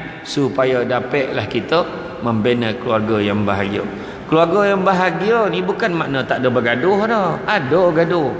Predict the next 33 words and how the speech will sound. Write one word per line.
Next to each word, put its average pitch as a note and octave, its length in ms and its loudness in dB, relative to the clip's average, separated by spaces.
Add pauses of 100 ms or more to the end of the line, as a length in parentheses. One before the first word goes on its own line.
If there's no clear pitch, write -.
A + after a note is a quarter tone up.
(380)
Ingat F3 400 -2
penceramah F3+ 720 0
ni G#3 80 2
menyonggi G3 720 2
ke F#3+ 160 2
hari C#3 320 2
suami A#2 320 0
isteri? G#2 240 0
Tak - 160 -2
ada. - 240 0 (560)
Ada G3 240 2
ya A2 160 2
time A2 320 -2
dia A#2+ 160 0
bergaduh, A#2 560 2 (240)
ada E3+ 320 2
time A2+ 400 -2
dia A#2 160 0
pertikaian, A#2+ 560 -2
tapi E3 160 -2
tak F3 240 0
adalah E3 160 4
sampai A#2 240 0
bertumbuk A#2 640 2
dah E3+ 320 0
kan. F#3 160 0 (720)
Tapi C3 320 4
makna F#3 320 2
apa F3 160 0
dia F#3+ 80 2
berlaku? F#3 400 0 (720)
Habis F3 320 -2
tu C4 160 2